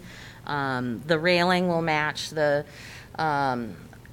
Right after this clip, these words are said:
you know, our general railing. We're not gonna match the front porch railing, which is, um, has siding instead of spindles, so it would just be a,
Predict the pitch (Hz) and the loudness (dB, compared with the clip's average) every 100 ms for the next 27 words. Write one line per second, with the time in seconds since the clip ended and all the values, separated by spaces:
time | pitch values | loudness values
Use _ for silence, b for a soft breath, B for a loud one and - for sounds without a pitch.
0 | 170 180 151 139 147 143 190 180 180 170 | -4 0 2 2 2 4 6 8 6 6
1 | 165 160 151 151 160 190 196 180 165 151 | 4 4 4 2 2 2 0 0 0 2
2 | 139 143 - - 147 - 147 - - 151 | 2 2 -2 -4 -6 -2 -4 -4 -4 -2
3 | 151 - 151 151 147 151 147 147 - 147 | -2 -4 0 0 2 0 -2 -4 -4 -4
4 | 135 - - 143 127 120 - 143 135 139 | -4 -8 -6 -4 -4 -6 -10 -8 -6 -6
5 | - - - - 139 135 131 135 131 - | -12 -14 -8 -2 -2 -2 -2 -6 -6 -4
6 | 131 123 - - 131 123 123 127 - - | -4 -4 -12 -6 -6 -4 -4 -6 -10 -8
7 | 135 131 123 120 B B B - 190 190 | -6 -6 -6 -10 B B B -10 -4 -4
8 | 180 - 170 151 | -4 -4 2 2